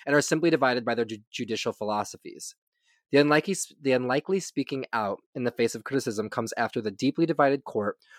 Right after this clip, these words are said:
ruled late in the summer to allow a Texas six-week abortion ban to go into effect, challenging fifty years of Supreme Court precedent. All of the Supreme Court justices, except for Justice Kavanaugh, who has tested positive for covid,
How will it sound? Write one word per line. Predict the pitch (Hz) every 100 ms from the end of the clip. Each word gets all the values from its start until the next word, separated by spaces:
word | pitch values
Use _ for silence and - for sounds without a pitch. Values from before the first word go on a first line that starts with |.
| -
ruled | 135 135
late | 120 127 135
in | 143
the |
summer | - 117 110
to | - 117
allow | 110 107
a |
Texas | - 135 - 127 -
six-week | - 143 - 165 170
abortion | 175 143 156 - 120
ban | 107 104
to | 104
go | 110
into | 107 107
effect, | - 107 - - _ _
challenging | - 135 120 120
fifty | 151 - 170
years | 151 117 107
of | 101
Supreme | - 117 104
Court | - 107
precedent. | 123 107 92 - _ _ _ _ _ _ _ _ _ _ _ -
All | 156
of | 196
the | 208
Supreme | - 175 165
Court | 170 160
justices, | 131 113 117 - 110 - -
except | - - -
for | 170
Justice | 143 135 127 -
Kavanaugh, | 160 160 139 104 104
who | 117
has | -
tested | 131 - 98
positive | 131 127 143 156
for | 160
covid, | - 113 104